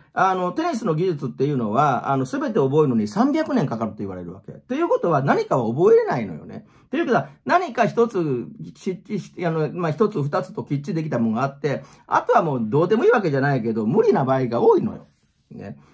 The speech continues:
で、それを、なんていうのかな、あの、指導者は人によるんだけどね、もう全部完璧に直そうとしちゃうのね、こうなんか、こうね。で、あの、そうなっちゃうとどうなるかっていうと、大体そういうね、あの、指導する人のとこの、えーと、選手ってみんな同じフォームなんだよ。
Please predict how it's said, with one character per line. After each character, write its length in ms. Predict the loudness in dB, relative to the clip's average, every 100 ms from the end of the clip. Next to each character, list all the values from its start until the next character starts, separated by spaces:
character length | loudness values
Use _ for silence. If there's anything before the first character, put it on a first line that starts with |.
| _
で、 100 | 0
そ 160 | 0 2
れ 100 | 4
を、 200 | 4 4
な 140 | 0 -2
ん 40 |
て 60 | -2
い 40 |
う 20 |
の 80 | -2
か 100 | -2
な、 240 | 0 0
あ 20 | -2
の、 100 | -4
指 80 | 0
導 160 | 2 2
者 80 |
は 60 | 0
人 160 | 0 0
に 60 |
よ 80 | 2
る 100 | 2
ん 60 | 0
だ 80 | 0
け 80 |
ど 120 | 0 0
ね、 220 | -2 -6 -12 -6
も 80 | -6
う 80 | -6
全 380 | 0 4 4 0
部 120 | -4
完 260 | 0 0 0
璧 140 | 2
に 80 | 4
直 180 | 4 2
そ 120 | 0
う 20 |
と 80 | 0
し 60 | 0
ち 60 |
ゃ 40 | 0
う 80 |
の 60 | 0
ね、 120 | -4
こ 120 | -4
う 20 | -4
な 80 |
ん 60 | -4
か、 100 | -8
こ 480 | -12 -14 -14 -14 -14
う 60 | -14
ね。 120 | -16 _ _ -20 _ _ -2
で、 400 | -2 -2 -6 -4
あ 240 | -2 0
の、 140 | 0 0
そ 160 | 0
う 20 |
な 120 | 2 0
っ 20 |
ち 80 | -2
ゃ 40 |
う 20 |
と 80 | 0
ど 120 | 2
う 60 | 2
な 80 | 2
る 80 | 0
か 120 | -2
っ 60 |
て 60 | -2
い 60 | -4
う 40 |
と、 100 | 0
大 160 | 0 0
体 100 | -2
そ 240 | -2 -2
う 40 | -2
い 40 |
う 180 | -2 0
ね、 460 | 2 2 2 -2 -4
あ 120 | -2
の、 220 | -2 -2 -6 -14 -10 -4
指 160 | 2
導 160 | 2 2
す 60 | 2
る 140 | 2
人 260 | 0 -2 0
の 400 | 2 2 2 -2 -14 -20 _ _
と 140 | 0
こ 140 | 2 2
の、 320 | 2 2 -2 -8 -6
え 160 | -4
ー 40 | -2
と、 220 | -2 -2
選 260 | 0 0
手 120 | 0 -4
っ 20 |
て 200 | -6 -6
み 160 | 0 4
ん 140 | 6
な 140 | 6 6
同 120 | 4
じ 80 | 2
フ 160 | 2
ォ 40 | 2
ー 20 |
ム 80 | 2
な 80 | -4
ん 80 |
だ 80 |
よ。 60 | -10